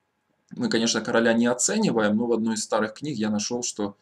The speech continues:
король в эндшпиле сильнее коня, но слабее ладьи. То есть вот такой вот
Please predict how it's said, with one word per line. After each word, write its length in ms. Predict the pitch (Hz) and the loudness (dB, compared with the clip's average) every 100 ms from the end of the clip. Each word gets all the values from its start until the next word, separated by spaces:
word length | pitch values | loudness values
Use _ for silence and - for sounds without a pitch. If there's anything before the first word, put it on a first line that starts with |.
| _ _ _ _ | _ _ _ _
король 480 | 110 117 113 98 87 | -2 2 2 2 -2
в 160 | 101 110 | -4 -2
эндшпиле 440 | 139 - 110 104 | 0 -2 -2 0
сильнее 520 | 104 120 113 107 98 | 2 2 2 0 0
коня, 320 | 104 107 143 | -2 -2 -2
но 100 | 151 | -2
слабее 400 | 113 101 98 113 | -4 -4 -4 -2
ладьи. 420 | 113 110 90 - - _ _ - | -2 -4 -6 -14 -20 _ _ -12
То 100 | 98 | -8
есть 180 | 98 87 | -8 -10
вот 100 | - | -12
такой 300 | 98 - - | -8 -6 -6
вот 180 | - | -10